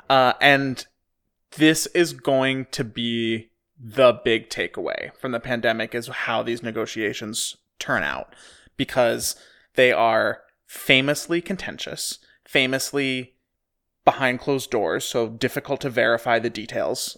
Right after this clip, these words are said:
of, about, and n-, every, both,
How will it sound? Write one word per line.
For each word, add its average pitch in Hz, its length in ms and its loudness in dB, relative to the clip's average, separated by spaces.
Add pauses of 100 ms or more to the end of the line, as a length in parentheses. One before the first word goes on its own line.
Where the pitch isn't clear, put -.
of, - 340 2
about, 113 460 0 (460)
and 120 500 4 (760)
n-, 139 380 -4 (180)
every, 143 400 6 (120)
both, 135 480 2